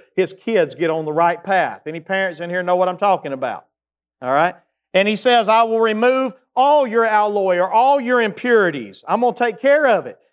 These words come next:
Then He says in verse twenty-six, "I'm gonna restore your judges as at the first, your counselors as at the beginning,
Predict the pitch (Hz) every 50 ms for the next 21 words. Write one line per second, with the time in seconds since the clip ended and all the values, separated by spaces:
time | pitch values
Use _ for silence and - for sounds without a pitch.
0 | _ _ - 185 220 240 214 - 262 254 247 208 240 247 226 247 240 - - -
1 | 254 262 254 247 - - 247 254 269 277 262 - - _ _ _ _ _ 208 208
2 | 233 233 202 240 254 247 240 226 240 226 - - - - 254 254 262 269 277 269
3 | 277 254 - - _ _ _ 165 208 226 185 143 - 220 247 254 240 170 196 208
4 | 180 160 - 185 190 185 180 220 220 220 - 214 - - 240 233 233 208 - -
5 | 214 214 185 214 - - 233 240 247 233 - - 233 220 202 196 170 175 214 208
6 | 202 220 220 202 208 196 185 208 180 208 226 240 233 214 196 170